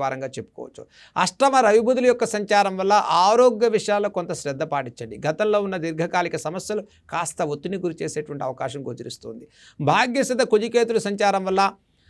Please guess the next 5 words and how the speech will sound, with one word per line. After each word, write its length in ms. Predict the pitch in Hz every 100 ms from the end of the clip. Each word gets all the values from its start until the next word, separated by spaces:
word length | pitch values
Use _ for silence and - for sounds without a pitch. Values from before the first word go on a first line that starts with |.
| _
ఆర్థికపరమైనటువంటి 1160 | - 180 220 214 240 214 226 226 220 214 214 190
ట్రాన్సాక్షన్ 640 | - 180 208 220 196 214 185
లావాదేవీలు, 680 | 160 190 208 196 190 190 196 190
ఇస్తానన్న 460 | 160 - 208 208 202 190
సమయానికి 380 | 185 190 185